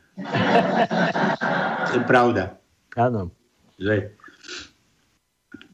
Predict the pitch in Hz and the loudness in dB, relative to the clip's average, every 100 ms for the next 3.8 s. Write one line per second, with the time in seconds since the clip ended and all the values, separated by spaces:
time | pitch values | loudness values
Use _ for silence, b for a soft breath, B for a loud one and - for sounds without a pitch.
0 | - 127 110 - 113 113 107 92 - 110 | 0 2 2 2 4 4 2 2 4 4
1 | 98 95 98 95 95 92 87 92 92 82 | 4 2 2 4 4 4 4 4 4 2
2 | - - B B B B B B B _ | -2 -18 B B B B B B B _
3 | - 135 180 196 190 151 139 143 | 6 6 8 6 6 6 6 4